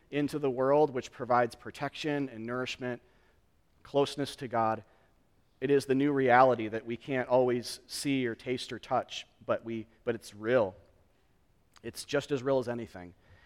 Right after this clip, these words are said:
and it's gonna endure forever. So, um, Father, help us, help our belief, help our unbelief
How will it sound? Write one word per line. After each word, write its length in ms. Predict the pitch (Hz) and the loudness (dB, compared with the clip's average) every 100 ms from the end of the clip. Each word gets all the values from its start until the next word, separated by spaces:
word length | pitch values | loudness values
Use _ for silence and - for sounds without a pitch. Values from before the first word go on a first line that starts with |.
| _ _ | _ _
and 300 | 113 117 110 | -6 -4 -6
it's 100 | 113 | -8
gonna 200 | - 110 | -8 -6
endure 360 | 110 104 110 107 | -6 -6 -6 -6
forever. 480 | - 101 95 95 - | -6 -6 -6 -8 -12
So, 320 | - 107 101 - _ _ _ - | -10 -8 -8 -10 _ _ _ -4
um, 320 | 113 107 104 _ _ _ _ _ _ _ _ | -2 -2 -8 _ _ _ _ _ _ _ _
Father, 480 | 135 139 143 135 - | 6 8 6 2 0
help 240 | 151 135 | 2 4
us, 180 | 151 135 | 2 -2
help 280 | - 151 156 | 2 4 8
our 160 | 156 156 | 8 6
belief, 480 | 143 143 156 165 - | 4 2 0 -2 -4
help 240 | 143 135 | -2 2
our 200 | 139 127 | 2 2
unbelief 720 | 117 131 139 139 147 151 - | 0 -4 -4 -4 -6 -10 -20